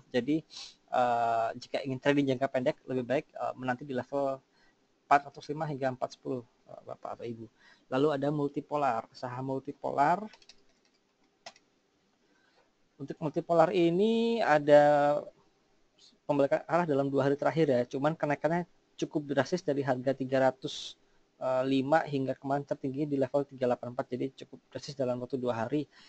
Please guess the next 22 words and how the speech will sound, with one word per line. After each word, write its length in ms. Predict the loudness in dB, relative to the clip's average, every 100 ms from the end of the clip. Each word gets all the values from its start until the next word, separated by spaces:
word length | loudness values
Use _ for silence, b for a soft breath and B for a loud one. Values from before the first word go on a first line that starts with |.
| B B 0
Eh, 600 | 6 8 8 8 6 6 2 -2 -8
jika 320 | -8 0 2
hari 320 | 4 2 2
ini 140 | 0
masih 240 | -2 -2 0
menguat, 400 | 0 2 0 0
maka 300 | -4 -2 0
ada 80 | 0
potensi 320 | -2 -6 -4
untuk 180 | -6 -8
menguji 260 | -6 -4 -2
level 300 | -4 -4 -6
empat 160 | -6 -4
lima 180 | -4 -4
puluh. 260 | -2 -2 -2 _ _ b b b b _ _ _ _ _ _
Eh, 320 | 0 2 2
sudah 240 | -2 -4 -6
cukup 320 | -6 -12 -8
pendek, 320 | -4 -2 -2
ya. 160 | -4 -4
Tapi 240 | -6 -4
kalau 320 | 0 2 0